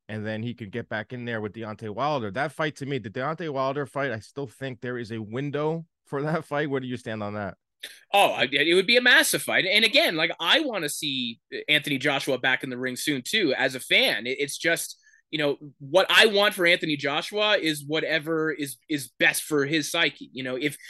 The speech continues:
Speaker 2: if he feels like getting back in the, in the gym immediately is best for him, then do that. If you think that taking time away and, and kind of putting your career in perspective and then coming back fresh is best, then do that. And, and yeah, I, I
Speaker 1: Mm-hmm.
Speaker 2: also,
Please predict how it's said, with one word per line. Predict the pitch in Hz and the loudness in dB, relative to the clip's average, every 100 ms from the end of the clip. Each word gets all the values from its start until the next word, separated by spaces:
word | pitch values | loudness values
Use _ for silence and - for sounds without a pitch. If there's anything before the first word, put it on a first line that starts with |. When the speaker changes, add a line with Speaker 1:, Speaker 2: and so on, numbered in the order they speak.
| - - | -10 -6
Speaker 2:
if | 147 | -4
he | - 202 | -4 -4
feels | - 196 190 170 156 | -2 4 6 6 4
like | 151 143 | 2 2
getting | 170 156 131 _ | 2 2 -2 _
back | 160 151 - | 4 4 0
in | 170 160 | -4 -2
the, | 147 143 - | -2 -6 -4
in | 165 170 | -2 0
the | |
gym | 139 156 165 165 | 0 2 2 0
immediately | 139 135 135 160 165 165 170 156 | -4 -4 -4 -4 -2 -2 0 -2
is | 143 | -2
best | 151 160 | -2 -2
for | 160 | -6
him, | 156 160 | -6 -6
then | 143 131 | -6 -4
do | 135 127 | -4 -2
that. | 117 98 | -2 -4
If | 110 147 | -8 -10
you | 156 | -6
think | 165 151 147 | -2 -2 -2
that | 135 - - - - | -4 -6 -20 -14 -2
taking | 170 170 160 | 0 0 -2
time | 151 156 143 | 2 2 2
away | 123 147 156 160 156 151 | 2 4 6 6 4 2
and, | 127 123 113 | 0 -4 -8
and | 120 - | -12 -2
kind | 131 127 | 0 0
of | 113 - _ _ _ | -4 -10 _ _ _
putting | 170 180 | 2 4
your | 170 156 | 4 2
career | 151 143 156 | 2 4 4
in | 147 | 2
perspective | 139 - 165 156 156 143 | -4 -2 0 0 -2 -4
and | 135 | -4
then | 143 | -6
coming | - 151 139 | -6 -6 0
back | 143 135 | 2 2
fresh | - 151 151 | 2 0 0
is | 139 | -6
best, | - 151 151 - - _ _ _ | -2 -2 0 -6 -18 _ _ _
then | 156 147 | -6 -2
do | 160 160 | -2 4
that. | 170 139 113 | 6 6 4
And, | 156 156 - | 0 0 -2
and | 190 | -2
yeah, | 202 247 196 | 2 2 4
I, | 170 202 | 2 2
I | 156 233 | 4 2
Speaker 1:
Mm-hmm. | 226 | 2
Speaker 2:
also, | 240 - 208 175 | -2 -2 -2 -2